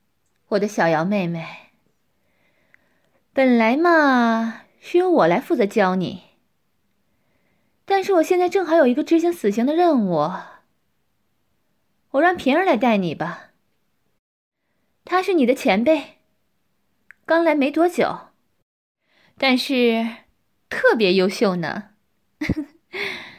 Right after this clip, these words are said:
放心吧，一个星期以后啊，你会喜欢上这里的，我保证。啊，走吧，我们去找平儿，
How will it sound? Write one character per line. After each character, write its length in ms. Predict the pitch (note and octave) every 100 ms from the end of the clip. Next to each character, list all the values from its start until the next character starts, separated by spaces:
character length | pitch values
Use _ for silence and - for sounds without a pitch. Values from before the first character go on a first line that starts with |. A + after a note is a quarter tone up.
| _ _ _ _ _ _
放 180 | F#4+ F#4
心 200 | G4 G4
吧， 560 | F4 C4 B3 - - _ _ _ _ _ _ _ -
一 100 | C#4
个 80 | D#4+
星 160 | D4+
期 160 | D4+ D4
以 100 | G3+
后 260 | G#3 C4
啊， 440 | G#3+ F3 F#3+ - - _ _ _ _
你 120 | C4+
会 100 | D4
喜 200 | G#4 -
欢 120 | G#3+ D4+
上 120 | G4
这 120 | F4
里 140 | A3
的， 320 | - F3 - _ _ _ _ _ _ _ _ _ -
我 100 | D#4
保 160 | A#3
证。 200 | F#3+ F4 - _ _ _ _ _ _ _ _ _ _ _ _ _ _ _ _ _ _ _ _ -
啊， 240 | D#4+ D#4+ _ _
走 160 | A3+
吧， 220 | A#3 D4 - _ _ _ _ _ _ _ _ _ _ _ _ -
我 100 | D#4
们 100 | E4+
去 100 | F4
找 120 | D#4
平 260 | - B3 D4
儿， 260 | C#4+ G#3+